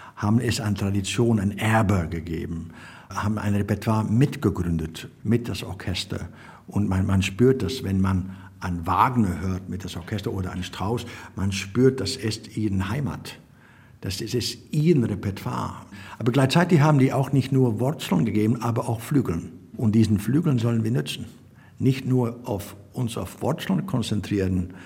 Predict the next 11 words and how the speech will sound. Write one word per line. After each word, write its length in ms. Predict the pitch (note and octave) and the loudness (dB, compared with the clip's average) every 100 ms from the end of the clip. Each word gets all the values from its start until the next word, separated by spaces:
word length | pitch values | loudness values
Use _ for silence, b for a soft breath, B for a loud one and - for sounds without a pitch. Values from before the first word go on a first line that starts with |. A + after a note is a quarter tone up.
| B B | B B
vielleicht 400 | A#2 G#2+ C#3+ D#3 | -4 -2 -2 0
nach 220 | B2+ - | 0 2
Horizonten 640 | A#2+ A2+ G2+ B2+ - D#3 | 6 6 6 4 2 -2
fliegen, 640 | - G2 F#2+ F#2+ A2+ - B B B B B - | 0 2 2 2 -2 -6 B B B B B -4
die 160 | A2+ A#2 | 0 0
wir 180 | B2+ | 0
uns 180 | C#3 - | -2 -2
nicht 200 | D3+ - | -4 -4
sofort 460 | - A#2 - - - | -6 -4 -4 -6 -6
vorgestellt 600 | - E2 E2 - F2 - | -8 -6 -6 -6 -8 -8
haben. 300 | E2+ F2 | -10 -10